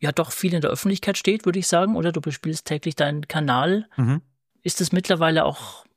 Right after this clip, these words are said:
Speaker 1: Routine oder wie schaut's da aus mit Lampenfieber, Nervosität vor Aufnahmen?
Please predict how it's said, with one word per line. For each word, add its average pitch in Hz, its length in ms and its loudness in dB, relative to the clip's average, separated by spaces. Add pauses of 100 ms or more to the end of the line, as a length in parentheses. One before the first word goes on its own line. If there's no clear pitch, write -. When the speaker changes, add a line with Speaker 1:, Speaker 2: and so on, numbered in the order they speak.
(200)
Speaker 1:
Routine 220 540 2
oder 175 500 0 (100)
wie 175 100 -2
schaut's 160 260 0
da 151 120 2
aus 139 160 -2 (160)
mit 139 180 -6
Lampenfieber, 143 640 -2
Nervosität 139 800 -2
vor - 220 0
Aufnahmen? 135 640 -4